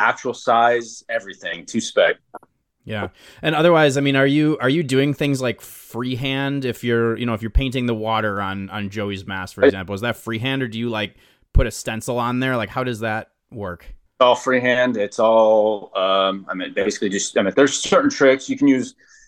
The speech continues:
Speaker 1: you know, like a, a business card. Y-, there's, you know, there's cutout, um, shapes stencils for, like, getting certain curves.
Speaker 2: Mm-hmm.
Speaker 1: Um, but for the most part, I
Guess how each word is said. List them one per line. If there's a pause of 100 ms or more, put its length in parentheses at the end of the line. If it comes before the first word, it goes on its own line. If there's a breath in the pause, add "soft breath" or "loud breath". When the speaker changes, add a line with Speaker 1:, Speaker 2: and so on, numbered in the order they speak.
(120)
Speaker 1:
you
know,
like
a,
a
business
card. (340)
Y-,
there's,
you
know,
there's (120)
cutout,
um,
shapes (140)
stencils
for,
like,
getting
certain
curves.
Speaker 2:
Mm-hmm. (220)
Speaker 1:
Um,
but
for
the
most
part,
I